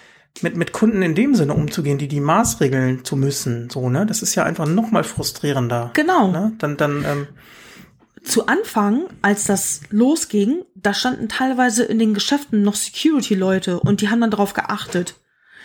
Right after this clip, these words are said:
Speaker 1: Ja.
Speaker 2: Diese Secu-, auch auf den Mindestabstand. Die Security-Leute sind aber nicht mehr da.
Speaker 1: Nein.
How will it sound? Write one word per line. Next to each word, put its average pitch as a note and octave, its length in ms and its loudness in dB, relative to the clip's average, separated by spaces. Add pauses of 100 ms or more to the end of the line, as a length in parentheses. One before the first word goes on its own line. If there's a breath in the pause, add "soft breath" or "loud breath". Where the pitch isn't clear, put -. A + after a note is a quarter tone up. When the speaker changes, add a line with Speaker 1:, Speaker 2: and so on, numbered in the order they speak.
Speaker 1:
Ja. A3 200 4
Speaker 2:
Diese A#3+ 240 2
Secu-, - 400 0 (240)
auch A3 180 2
auf B3 120 0
den G#3+ 180 2
Mindestabstand. F3 840 -2
Die G#3+ 80 2
Security-Leute A3 840 0
sind G#3 220 2
aber G3+ 160 2
nicht A3+ 280 2
mehr F#3 160 2
da. F3+ 380 0
Speaker 1:
Nein. G#3 380 0